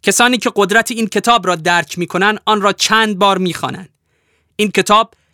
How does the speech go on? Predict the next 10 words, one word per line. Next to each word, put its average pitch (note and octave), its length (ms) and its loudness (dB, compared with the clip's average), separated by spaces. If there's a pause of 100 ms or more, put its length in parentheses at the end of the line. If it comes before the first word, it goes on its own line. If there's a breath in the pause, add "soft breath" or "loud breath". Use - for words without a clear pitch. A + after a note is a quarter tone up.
(240)
به F#3+ 80 -2
موجودات F#3 580 0
مادی E3+ 400 0
کمک G#3 400 -2
می‌کند F#3+ 500 -4 (400)
تا F3 160 2
رابطه‌شان E3+ 720 0
را E3 120 2
با D3+ 160 -2
خدا D#3 420 -2